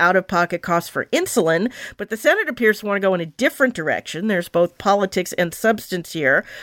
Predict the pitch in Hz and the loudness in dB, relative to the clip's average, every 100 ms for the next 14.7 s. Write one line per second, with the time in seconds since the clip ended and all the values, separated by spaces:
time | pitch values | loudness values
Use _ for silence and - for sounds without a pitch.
0 | - - 190 190 185 175 - - 180 - | -16 -4 -4 0 0 0 -2 0 0 0
1 | 180 175 175 - 190 190 185 180 165 147 | -4 -4 -10 0 2 4 2 -2 -2 -4
2 | 139 - - 208 202 - _ 196 180 - | -6 -10 -2 2 2 0 _ 2 2 0
3 | 180 - - 165 165 170 160 165 160 - | -2 -2 -4 0 0 2 0 0 -2 0
4 | 220 220 190 165 202 - 180 - - _ | 0 2 0 2 0 0 -2 -4 -18 _
5 | 254 240 247 262 202 196 214 302 302 269 | -4 0 0 0 -8 -4 0 0 0 -6
6 | 151 - - 151 160 277 - 165 151 127 | -6 -8 -10 -4 -2 -2 -2 -2 -2 -4
7 | - 139 123 - 190 - 196 185 160 156 | -2 -4 -4 -4 -4 -2 -4 2 4 2
8 | - 175 165 - 165 156 147 185 262 - | 2 0 0 -4 -4 0 0 0 -2 -8
9 | - - 196 190 190 190 208 240 269 381 | -18 -2 2 2 0 -2 -6 -2 0 0
10 | 427 - 233 202 196 226 233 - 208 226 | -2 0 2 2 2 -2 -2 -2 0 0
11 | - 208 214 190 202 240 208 190 190 214 | -2 -8 -6 2 4 6 4 0 -2 2
12 | 185 185 175 185 320 - 226 180 180 175 | 2 0 -4 -2 -2 0 0 2 0 -4
13 | 185 - 180 196 180 190 185 175 - 185 | -6 0 2 0 -4 -2 0 -2 -2 -2
14 | 175 175 180 208 180 170 180 | 0 0 2 4 4 2 -2